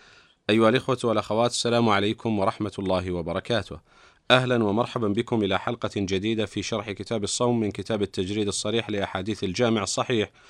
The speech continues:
لصاحب الفضيلة الشيخ الدكتور عبد الكريم بن عبد الله الخضير. فأهلًا بكم فضيلة الدكتور.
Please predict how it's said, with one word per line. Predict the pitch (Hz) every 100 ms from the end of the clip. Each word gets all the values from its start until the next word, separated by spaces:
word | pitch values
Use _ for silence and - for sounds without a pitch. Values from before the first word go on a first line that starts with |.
| - - - - -
لصاحب | 104 101 117 113 113
الفضيلة | 98 - 117 104
الشيخ | - 107 -
الدكتور | 92 98 - 127 95
عبد | 90
الكريم | 90 - 98 98 90
بن | 85
عبد | 85 98
الله | 95
الخضير. | - 101 127
فأهلًا | 139 120 107 95
بكم | 101 104
فضيلة | 92 78
الدكتور. | 78 82 - -